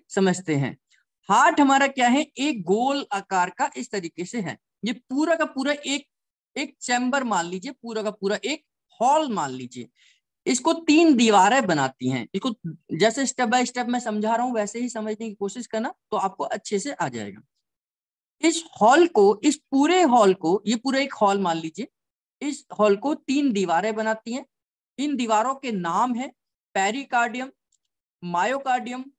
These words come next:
और endocardium। pericardium यानी कि सबसे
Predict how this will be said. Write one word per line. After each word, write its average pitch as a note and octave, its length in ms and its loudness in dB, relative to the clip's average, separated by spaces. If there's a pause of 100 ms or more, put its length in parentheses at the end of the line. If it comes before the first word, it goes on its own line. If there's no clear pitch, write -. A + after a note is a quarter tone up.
(140)
और B3 240 -8
endocardium। C#3 640 -6 (680)
pericardium C#4+ 680 0 (140)
यानी F#3 160 -4
कि A#3 100 -8
सबसे A3 240 -8